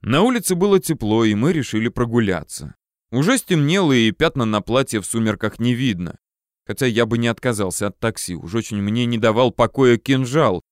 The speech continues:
висевший на стене в кабинете главного подозреваемого. Там ли он вообще? Скоро узнаем. Не успели мы выйти из ресторана и завернуть за угол, как из подворотни к нам подвалили трое.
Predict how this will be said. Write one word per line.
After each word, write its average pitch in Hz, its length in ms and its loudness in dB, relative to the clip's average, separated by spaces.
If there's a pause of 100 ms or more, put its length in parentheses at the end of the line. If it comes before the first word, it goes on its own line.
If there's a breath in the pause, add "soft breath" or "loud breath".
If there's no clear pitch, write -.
(120)
висевший 117 580 -2
на 110 140 0
стене 120 340 0
в - 60 -14
кабинете 110 480 -2
главного 110 480 0
подозреваемого. 120 880 -2 (640)
Там 135 280 2
ли 139 80 4
он 135 180 2
вообще? 143 560 -2 (840)
Скоро 107 300 -4
узнаем. 104 520 -4 (840)
Не 143 160 4
успели 220 440 2
мы 190 160 4
выйти 190 280 0
из 156 120 2
ресторана 147 600 2
и - 20 2
завернуть 123 460 0
за 143 220 2
угол, 110 240 2
как 113 200 -6
из 113 80 -10
подворотни 127 640 2
к - 80 -12
нам 135 200 0
подвалили 107 540 0
трое. 107 600 -2